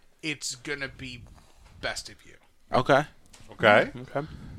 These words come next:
Speaker 2: That's not what I was thinking of my three. So
Speaker 1: Right.
Speaker 2: okay. Yeah,
Speaker 1: I, I think
Speaker 2: that's a
Speaker 1: best,
Speaker 2: good one.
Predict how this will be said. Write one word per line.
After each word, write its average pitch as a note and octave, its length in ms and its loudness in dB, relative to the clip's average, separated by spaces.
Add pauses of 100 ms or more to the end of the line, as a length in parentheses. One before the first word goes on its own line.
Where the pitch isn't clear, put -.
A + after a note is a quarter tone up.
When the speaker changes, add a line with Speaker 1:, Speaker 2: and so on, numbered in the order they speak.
(120)
Speaker 2:
That's - 280 -2
not A2+ 160 8
what G#2+ 100 4
I G2+ 60 4
was G2 120 -4
thinking B2 420 -2
of F#2 260 -2
my F#2+ 180 4
three. A#2 480 0
So F#2 300 -6
Speaker 1:
Right. C3+ 160 2
Speaker 2:
okay. C3+ 140 2 (280)
Yeah, D3 220 2
Speaker 1:
I, E3+ 80 2
I F3 40 0
think F3 220 -6
Speaker 2:
that's A2+ 120 -2
a D#3 40 2
Speaker 1:
best, C3+ 120 2
Speaker 2:
good B2 80 4
one. B2+ 140 -2